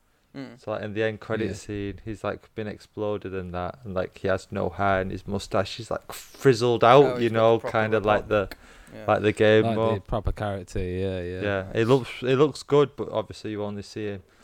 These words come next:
Speaker 2: It's like seeing Thanos for the first time, you know. <laughs> You just see, like, a
Speaker 3: Yeah.
Speaker 2: glimpse of him.
Speaker 3: That's fair enough.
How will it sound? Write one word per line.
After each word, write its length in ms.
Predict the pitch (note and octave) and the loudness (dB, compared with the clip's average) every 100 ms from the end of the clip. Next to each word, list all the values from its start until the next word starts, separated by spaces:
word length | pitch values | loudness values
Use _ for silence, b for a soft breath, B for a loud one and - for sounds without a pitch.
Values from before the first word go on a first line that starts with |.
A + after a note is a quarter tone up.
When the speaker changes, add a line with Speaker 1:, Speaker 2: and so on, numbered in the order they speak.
| b b | b b
Speaker 2:
It's 120 | A#2 | 0
like 220 | D3 D3 - | 2 2 -2
seeing 420 | - C#3+ C3+ A#2+ - - | -8 -2 -2 -2 -10 0
Thanos 340 | B2 B2+ B2 - | 2 2 -2 -4
for 100 | A2+ | -6
the 100 | A2 | -4
first 400 | A2+ A2 G#2+ - | 0 0 0 -2
time, 460 | A2 G#2 G2 F#2+ G2+ | 2 2 0 -6 -10
you 120 | G#2 | -4
know. 220 | G#2 A2 | -2 -2
<laughs> 640 | - C3+ - - - - A2+ | -6 -10 -12 -20 -20 -14 -12
You 80 | |
just 260 | A2+ A#2 - | -8 -8 -8
see, 100 | A2+ | -6
like, 200 | A2 A2 | -4 -4
a 40 | |
Speaker 3:
Yeah. 60 | A#2 | -6
Speaker 2:
glimpse 400 | G#2 F#2+ - - | -4 -4 -6 -10
of 140 | A2 | -8
him. 160 | G2+ G2 _ _ _ _ _ _ _ _ _ _ _ _ _ _ _ _ _ _ - | -8 -12 _ _ _ _ _ _ _ _ _ _ _ _ _ _ _ _ _ _ -10
Speaker 3:
That's 180 | - - | -4 -2
fair 200 | F2 D#2+ | -2 -6
enough. 240 | - - | -12 -14